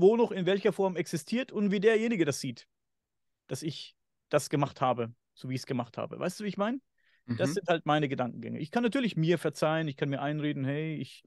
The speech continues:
Speaker 1: wie du sagst, ich geh noch mal an so einen schönen Ort und mach mir noch mal meine Gedanken um den Menschen.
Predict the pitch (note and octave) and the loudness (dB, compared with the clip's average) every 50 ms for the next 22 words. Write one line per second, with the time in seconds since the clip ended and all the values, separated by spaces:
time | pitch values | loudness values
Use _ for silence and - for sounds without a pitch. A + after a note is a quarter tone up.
0 | _ _ - F#3 F#3+ F3 G3+ G3 E3+ F#3 F3 D#3+ - D3+ C#3+ - D3+ D3+ C#3+ C#3+ | _ _ -4 -4 0 0 0 0 2 2 0 0 -2 -8 -6 -4 -4 -2 0 0
1 | C#3 C3+ - C#3+ C#3 C#3+ - C#3+ C#3 C#3 B2+ D3+ E3 F3 F3 E3+ - C#3 C3 C3 | -2 -2 -4 -6 -6 -6 -4 -4 -4 -4 -2 0 2 2 2 2 0 -4 -6 -6
2 | - D3 C3+ C3 C3 B2 B2+ A#2+ A#2+ - - - D#3+ F3+ F#3 F3+ - F#3+ F3+ F3 | -4 -4 -6 -4 -4 -4 -4 -4 -6 -6 -2 0 0 0 0 0 0 0 0 0
3 | D#3+ - _ _ _ - - - _ _ - E3+ E3+ D#3 D#3+ D#3 D#3 D3+ D3+ D#3 | -2 -4 _ _ _ -20 -20 -20 _ _ -6 -4 0 2 2 2 2 2 2 0
4 | - - - D3+ D3+ D3 C#3+ | -2 -4 -4 -4 -4 -4 -6